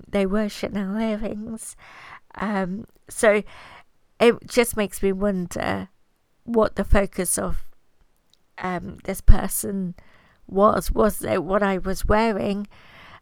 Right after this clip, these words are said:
um, more so on what I was saying? And it's baffling. Uh, yeah, okay, they, it's true, that's what I was wearing. But what does that matter?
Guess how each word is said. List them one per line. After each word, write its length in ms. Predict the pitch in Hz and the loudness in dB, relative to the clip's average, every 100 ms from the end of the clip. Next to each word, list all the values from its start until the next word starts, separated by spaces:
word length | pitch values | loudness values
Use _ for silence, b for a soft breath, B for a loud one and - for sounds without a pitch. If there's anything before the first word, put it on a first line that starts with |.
| - - | -14 -4
um, 480 | 180 180 175 180 - - | 0 0 -2 -8 -12 -10
more 240 | 196 - | -6 -6
so 500 | 185 - 220 240 247 - - | -6 -4 -2 0 -2 -4 -10
on 220 | 190 208 | -6 -2
what 180 | 185 202 | 0 0
I 160 | 202 196 | 0 -2
was 160 | 185 | -4
saying? 640 | - - 208 190 196 185 185 B B B B B _ _ - | -4 -2 -2 -2 -6 -8 -10 B B B B B _ _ -6
And 140 | 254 | 0
it's 180 | 311 - | 2 0
baffling. 680 | - 214 - 220 226 247 226 | 0 0 0 -4 -4 -4 -6
Uh, 160 | - 202 | -2 -2
yeah, 360 | 185 220 233 - | -2 -2 0 -2
okay, 300 | 208 220 208 | -6 -6 -6
they, 200 | 202 208 - _ _ | -4 -8 -10 _ _
it's 360 | - - - - | -14 -14 -14 -12
true, 320 | - 202 214 | -4 -2 -2
that's 360 | 233 208 - | -4 -8 -2
what 280 | - 196 202 | -2 0 0
I 140 | 190 196 | 0 -4
was 220 | 196 - | -4 -4
wearing. 520 | 214 220 208 220 202 B B B B B - - | -2 -2 -4 -8 -10 B B B B B -6 6
But 280 | 233 214 - - _ _ _ b b b _ _ _ | 8 6 0 -10 _ _ _ b b b _ _ _
what 340 | - - 226 220 | -6 2 2 2
does 200 | 226 - | -2 -4
that 180 | 214 208 | -4 -4
matter? 500 | 202 202 - 196 | -8 -8 -8 -8